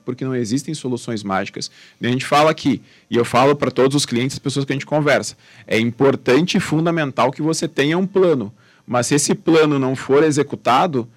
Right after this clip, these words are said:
você, ele não serve pra nada, né? O melhor, a, a, a melhor intenção, se ela não,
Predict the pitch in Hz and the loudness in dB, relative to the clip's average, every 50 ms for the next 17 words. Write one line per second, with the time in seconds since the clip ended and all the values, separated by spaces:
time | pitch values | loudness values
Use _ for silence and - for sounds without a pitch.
0 | _ _ _ _ - 147 139 151 151 151 - 147 135 143 151 156 160 147 90 87 | _ _ _ _ -12 -4 0 0 0 2 4 4 4 6 4 4 4 2 2 2
1 | 120 131 139 156 156 - 160 156 156 - 214 190 175 170 170 160 127 117 107 107 | 0 0 0 0 0 2 0 0 2 2 0 2 2 2 2 0 0 -2 -4 -4
2 | 104 107 113 120 117 113 113 113 95 87 110 107 104 107 107 107 101 - - - | -4 -4 -4 -4 -2 -2 -2 -2 0 0 0 0 0 0 -2 -4 -6 -8 -6 -6
3 | 104 98 85 104 110 123 127 123 127 131 139 170 175 180 175 - 160 151 143 127 | -6 -6 -4 -2 0 0 2 4 4 4 4 4 2 0 0 0 0 0 0 0
4 | - 143 139 170 175 - 151 143 135 135 139 | 0 0 0 0 0 0 0 0 0 0 -2